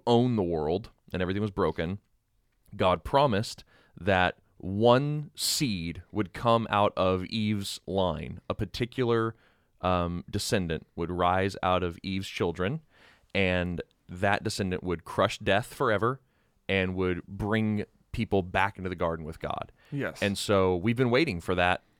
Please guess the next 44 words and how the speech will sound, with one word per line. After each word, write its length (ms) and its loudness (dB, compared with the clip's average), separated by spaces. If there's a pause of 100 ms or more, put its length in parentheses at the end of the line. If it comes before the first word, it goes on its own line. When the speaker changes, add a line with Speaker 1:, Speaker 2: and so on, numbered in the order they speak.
Speaker 1:
one 420 4
son 480 0 (480)
over 240 4
and 100 6
over 140 4
and 80 4
over 220 2
again. 420 -4
Speaker 2:
And 100 2
Speaker 1:
And 100 4
Speaker 2:
until 160 2
this 180 2
point, 220 -4
that's 140 -2
all 240 6
we've 140 2
been 140 -4
waiting 220 -4
for. 200 -8
We've 160 -2
been 80 -2
waiting 200 2
for 160 0
a 40 -4
son. 720 0 (120)
Speaker 1:
Yep. 180 0 (360)
Speaker 2:
A 200 -2
son, 640 4
a 160 -4
family 420 0
member, 640 0
a 140 0
patriarch, 840 2
Speaker 1:
Yep. 120 2
Speaker 2:
something. 680 2
Speaker 1:
Yep. 220 0 (300)
Speaker 2:
And 80 -2
Speaker 1:
And 60 0
Speaker 2:
for 120 2
the 80 0
first 320 0
time, 500 2 (480)
it 180 4
escalates. 800 -4